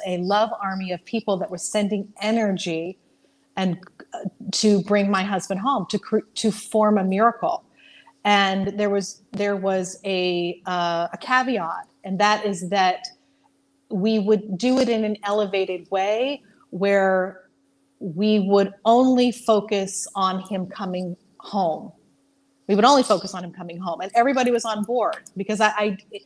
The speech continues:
why? Because to entertain anything else would be too difficult.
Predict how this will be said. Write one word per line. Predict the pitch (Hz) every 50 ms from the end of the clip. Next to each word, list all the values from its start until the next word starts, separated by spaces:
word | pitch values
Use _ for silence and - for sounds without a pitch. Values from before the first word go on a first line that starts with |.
| _ _ _ _ _
why? | - 208 196 220 220 208 226 247 262 269
Because | 254 220 226 - - 240 214 -
to | - 226 220 -
entertain | 240 254 247 - 277 262 - - 240 220 214 -
anything | 208 208 214 220 214 208 202 190
else | 190 202 220 269 311 320 - - - - - - _ _ _ _ _ _ _ _ -
would | 226 233 185
be | 214 233
too | 220 226 - 226
difficult. | 185 196 180 185 - 180 - 165 160 - - -